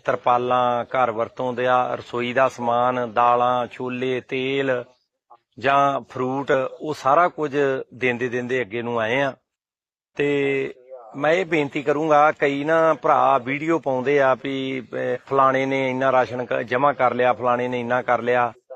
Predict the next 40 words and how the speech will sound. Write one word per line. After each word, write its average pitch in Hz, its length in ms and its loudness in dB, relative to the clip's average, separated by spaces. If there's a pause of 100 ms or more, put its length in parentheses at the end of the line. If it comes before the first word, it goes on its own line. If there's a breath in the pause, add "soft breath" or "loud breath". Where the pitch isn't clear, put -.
(540)
ਕਈ 156 480 -2
ਐਸ 151 180 0
ਸੀ 180 180 -6
ਭਰਾਵਾਂ 156 340 2
ਨੂੰ 135 120 -4
ਟਾਰਗੇਟ 127 420 2
ਕਰਦੇ 120 420 0
ਆ। 123 140 4
ਵੇਖੋ, 131 600 -4
ਆਪਾਂ 131 580 0 (160)
ਰਲ 113 220 2
ਮਿਲ 120 200 -2
ਕੇ 143 260 -2
ਜੇ 120 160 -4
ਕੋਈ 175 200 2 (180)
ਮਦਦ 160 160 2
ਕਰੀਏ, 143 540 0 (380)
ਆਪਾਂ 202 320 2
ਕਿਸੇ 190 240 2
ਦੀ 190 140 -4
ਕੋਈ 208 160 -4
ਗਲਤ 202 320 2
ਵੀਡੀਓ 180 400 2
ਵਾਇਰਲ 143 280 4
ਨਾ 147 160 4
ਕਰੀਏ, 143 380 0
ਭਾਵੇਂ 135 300 2
ਕੋਈ 143 180 0
ਐਸ 139 140 2
ਸੀ 160 160 -4
ਪਰਿਵਾਰ 143 400 2
ਆ, 139 160 4
ਬੀ 156 220 -4
ਸੀ 175 200 -6
ਪਰਿਵਾਰ 139 400 2
ਆ 143 120 4
ਜਾਂ 131 180 2
ਜਨਰਲ 131 360 0
ਪਰਿਵਾਰ 131 380 2
ਆ। 120 220 2